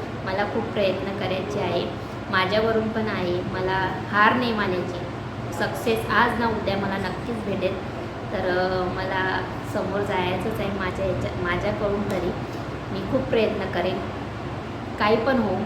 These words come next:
मला YouTube-मध्ये पुढे जायचं आहे. माझे जे, मी जे, अ, प्रयत्न केला किंवा मी जे मेहनत करते, त्याचं मला यश नक्कीच आज ना उद्या भेटेलच. तर, अ,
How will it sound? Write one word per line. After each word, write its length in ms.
मला 320
YouTube-मध्ये 580
पुढे 220
जायचं 400
आहे. 40
माझे 360
जे, 400
मी 220
जे, 400
अ, 320
प्रयत्न 380
केला 380
किंवा 420
मी 180
जे 180
मेहनत 400
करते, 340
त्याचं 280
मला 240
यश 460
नक्कीच 380
आज 240
ना 100
उद्या 300
भेटेलच. 520
तर, 320
अ, 340